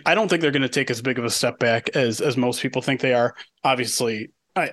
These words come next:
I'm, I, I meant, I said everything of that without even mentioning Jordan Love. And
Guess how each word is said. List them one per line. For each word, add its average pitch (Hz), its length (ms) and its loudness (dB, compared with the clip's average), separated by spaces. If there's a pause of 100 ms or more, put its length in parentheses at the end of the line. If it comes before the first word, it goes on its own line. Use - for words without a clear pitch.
I'm, 156 240 -4
I, - 920 -4
I 151 100 2
meant, 147 220 0
I 147 60 2
said 156 180 2
everything 139 340 0
of 127 60 2
that 127 180 2
without 127 280 0
even 123 160 -2
mentioning 123 360 -2
Jordan 123 280 -2
Love. 120 220 0
And 117 200 -4